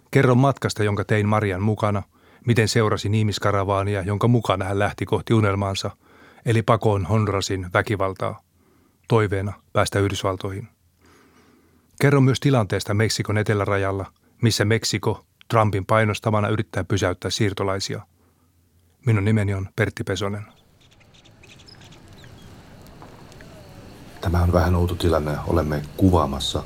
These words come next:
Speaker 2: mutta täysin pimeässä. Täällä ei näe mitään. Miten voi kuvata? Olemme Guatemalan ja Meksikon välisellä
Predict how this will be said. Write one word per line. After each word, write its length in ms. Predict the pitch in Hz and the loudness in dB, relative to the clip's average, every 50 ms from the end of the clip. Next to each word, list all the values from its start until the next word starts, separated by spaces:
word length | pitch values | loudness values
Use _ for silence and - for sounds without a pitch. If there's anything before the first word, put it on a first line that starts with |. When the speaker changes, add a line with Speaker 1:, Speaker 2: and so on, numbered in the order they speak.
| - - - - - - - - - - - - - - - | -10 -16 -18 -20 -20 -18 -18 -18 -18 -18 -20 -20 -20 -14 -10
Speaker 2:
mutta 140 | - - - | -8 -6 -2
täysin 280 | - 101 98 98 92 98 | 0 2 2 2 2 4
pimeässä. 460 | 120 110 87 73 - - - - - | 4 4 2 2 -2 -6 -8 -8 -6
Täällä 180 | - 87 90 | -4 0 0
ei 80 | 87 87 | 2 4
näe 180 | 98 92 73 67 | 4 2 2 0
mitään. 380 | 67 71 71 - - - - - - - - - - - - 92 | -4 -6 -6 -6 -6 -8 -8 -10 -12 -18 -20 -20 -20 -16 -8 -8
Miten 220 | 85 - 87 78 | -4 -4 -2 -4
voi 100 | 76 76 | -4 -6
kuvata? 420 | - - 87 73 69 - - - - - - - - - - - - - - - - - - - - - - - - - - - - - - - - - - - - - - - - - - - - - - - - - - - - - - - - - | -4 -4 -6 -6 -6 -12 -12 -18 -18 -20 -20 -20 -20 -20 -20 -20 -20 -20 -20 -20 -20 -20 -20 -20 -20 -20 -20 -20 -20 -20 -20 -20 -20 -20 -20 -20 -20 -20 -20 -20 -20 -20 -20 -20 -20 -20 -20 -20 -20 -20 -20 -20 -20 -20 -20 -20 -20 -20 -20 -20 -12 -2
Olemme 240 | - 90 87 78 80 | 2 2 2 2 2
Guatemalan 520 | 73 98 98 92 - 76 78 73 73 76 76 | 4 4 4 4 4 2 2 0 0 0 0
ja 60 | 76 | 0
Meksikon 360 | 78 85 - - 82 - - | 0 0 0 -2 -4 -4 -2
välisellä 480 | 73 71 71 73 71 71 71 71 71 | -2 -2 -2 -2 -4 -4 -6 -6 -6